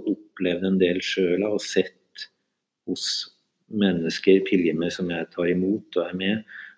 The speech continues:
at akkurat det der å gå seg sliten,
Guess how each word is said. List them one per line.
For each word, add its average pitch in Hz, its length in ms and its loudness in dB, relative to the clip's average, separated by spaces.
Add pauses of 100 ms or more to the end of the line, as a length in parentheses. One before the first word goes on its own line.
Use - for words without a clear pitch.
at 82 140 -4
akkurat 92 320 2
det 92 140 8
der 85 240 4
å 95 200 2 (640)
gå 87 400 2
seg 110 240 0
sliten, 113 720 0